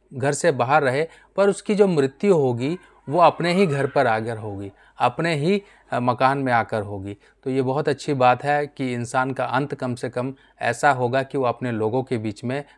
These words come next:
उसका अंत होगा। अब कई बार कंडीशन आती है कि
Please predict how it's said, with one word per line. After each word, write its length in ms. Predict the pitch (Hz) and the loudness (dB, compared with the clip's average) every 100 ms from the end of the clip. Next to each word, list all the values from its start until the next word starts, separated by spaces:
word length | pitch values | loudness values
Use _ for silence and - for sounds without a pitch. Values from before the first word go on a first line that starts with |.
| _ | _
उसका 260 | 117 - 127 | -14 -6 -6
अंत 260 | 110 104 | -6 -8
होगा। 380 | 98 107 101 98 _ _ _ _ 175 | -10 -8 -10 -12 _ _ _ _ 4
अब 200 | 185 185 | 4 2
कई 140 | 185 | 2
बार 220 | 175 175 165 | 4 4 2
कंडीशन 480 | 165 156 151 165 | -2 -4 -6 -2
आती 260 | 139 127 151 | -2 -2 -2
है 160 | 151 156 | -2 -4
कि 320 | 139 151 | -4 -6